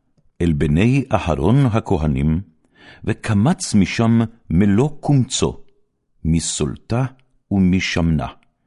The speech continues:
על כל לבונתה, והקטיר הכהן את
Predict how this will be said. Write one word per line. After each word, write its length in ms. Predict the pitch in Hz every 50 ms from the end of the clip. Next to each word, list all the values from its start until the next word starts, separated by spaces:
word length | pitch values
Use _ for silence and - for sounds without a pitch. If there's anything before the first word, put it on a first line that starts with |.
| _ _ _ _ _ _ _ _
על 180 | - 82 87 78 - - _ -
כל 380 | - - 113 139 160 180 180 190 165 - - -
לבונתה, 760 | - 90 113 117 104 87 98 110 110 104 101 - - - 78 - - - _ _ _ _ _ _ _ _ _ _ _ _ _ -
והקטיר 600 | 73 69 67 65 - - - - - 110 135 135 107
הכהן 520 | 107 92 - 80 65 78 85 82 80 80 78 - - - - - _ - -
את 120 | 90 82